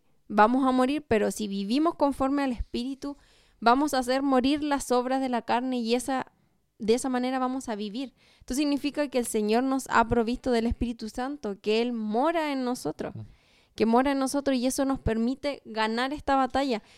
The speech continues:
Speaker 1: Y en verdad esta batalla no la podemos ganar nosotros.
Speaker 2: Sí, es completamente imposible
Speaker 1: Ujú.
Speaker 2: ganar esta batalla que hay en nuestro corazón, poder ganarla al pecado sin la ayuda de Dios mismo. Es completamente imposible. Leí ahí,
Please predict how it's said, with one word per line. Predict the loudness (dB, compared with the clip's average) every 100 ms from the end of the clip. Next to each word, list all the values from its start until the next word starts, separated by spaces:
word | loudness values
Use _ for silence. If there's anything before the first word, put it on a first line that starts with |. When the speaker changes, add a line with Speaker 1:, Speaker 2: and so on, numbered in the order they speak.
| -20 -8
Speaker 1:
Y | 0 0
en |
verdad | 2 -2
esta | -4 -4
batalla | -6 -4 -4 -2
no | -2
la | -4
podemos | -4 -4 -6
ganar | -6 -10 -12
nosotros. | -8 0
Speaker 2:
Sí, | 2
es | 2
completamente | 0 4 6 6 4 2
imposible | 2 6 6 6 6 8
Speaker 1:
Ujú. | 8
Speaker 2:
ganar | 8 8 8
esta | 8 10
batalla | 12 12 12 10 10 8
que | 8
hay | 6
en | 4
nuestro | 2 4 6
corazón, | 8 8 6 4 2 -12 -20 _ _
poder | 2 8 8 8
ganarla | 4 4 6 6
al |
pecado | 6 8 10 10
sin | 8 4 6
la | 8
ayuda | 8 8 10 10
de | 10 8 8
Dios | 6 6
mismo. | 4 4 0 0
Es | 0 2
completamente | -2 2 2 4 4 4 2
imposible. | 2 2 2 2 4
Leí | 4 6
ahí, | 6 4